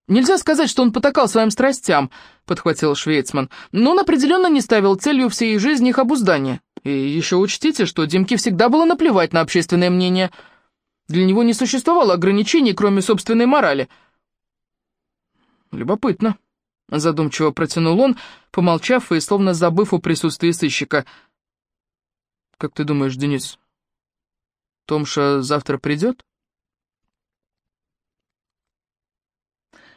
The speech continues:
"Вот тогда-то они и переглянулись", закончил Бабкин. Потом Крапивин опять уставился на лужу. Смешно сказать, он так таращился в неё, что,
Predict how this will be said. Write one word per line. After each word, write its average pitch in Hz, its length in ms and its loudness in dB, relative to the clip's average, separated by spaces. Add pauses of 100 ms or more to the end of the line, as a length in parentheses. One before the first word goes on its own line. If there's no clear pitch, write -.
(260)
"Вот 359 180 2
тогда-то 381 360 2
они 359 160 2
и 330 40 0
переглянулись", 349 640 0 (260)
закончил 156 580 -4
Бабкин. 139 420 -4 (320)
Потом 349 260 2
Крапивин 320 540 2 (240)
опять 247 340 -2
уставился 233 520 0
на 226 160 2
лужу. 160 500 0 (460)
Смешно 180 400 0
сказать, 202 460 0 (300)
он 175 160 2
так 233 160 0
таращился 196 580 2
в 156 60 0
неё, 190 360 2
что, 156 400 -2